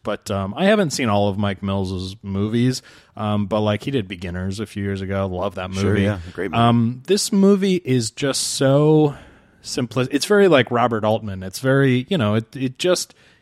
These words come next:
Speaker 1: it's just simply told, even though it's a complicated story about family, but it's, you know, his movies are very just beautiful and gentle and,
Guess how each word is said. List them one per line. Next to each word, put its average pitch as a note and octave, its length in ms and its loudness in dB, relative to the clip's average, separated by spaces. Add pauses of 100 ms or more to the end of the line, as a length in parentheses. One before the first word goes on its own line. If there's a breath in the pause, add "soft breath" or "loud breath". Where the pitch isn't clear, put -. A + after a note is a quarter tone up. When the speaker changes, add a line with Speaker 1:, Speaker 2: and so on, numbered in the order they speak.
(120)
Speaker 1:
it's B2+ 260 -8
just D#3 340 0
simply D#3 680 0
told, A#2+ 640 2 (420 soft breath)
even C3 240 4
though A#2+ 140 8
it's A2 160 0
a A2+ 80 2
complicated A2 640 -2
story C3 360 2
about G2+ 260 -2
family, B2+ 400 0
but G#2 200 -4
it's, G2+ 240 -6 (140)
you D#3+ 160 -2
know, F#2+ 180 0
his A#2 220 0
movies A#2+ 420 2
are G#2 120 -2
very G#2 420 0
just G2+ 400 -10
beautiful A2 600 -2
and G2 180 -6
gentle G2 640 -6
and, F#2 360 -10